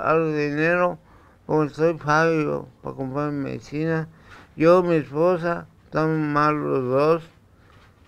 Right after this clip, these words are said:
Y, este, pues, no podemos comprar nada. ¿Cómo se puedo caminar? ¿Qué hago yo? No puedo parar,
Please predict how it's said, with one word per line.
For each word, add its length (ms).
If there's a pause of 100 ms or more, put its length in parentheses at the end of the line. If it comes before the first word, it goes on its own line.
Y, 60 (160)
este, 340
pues, 200
no 120
podemos 520 (100)
comprar 440
nada. 400 (1800)
¿Cómo 300
se 260
puedo 320
caminar? 760 (920)
¿Qué 140
hago 340
yo? 300 (960)
No 160
puedo 300
parar, 680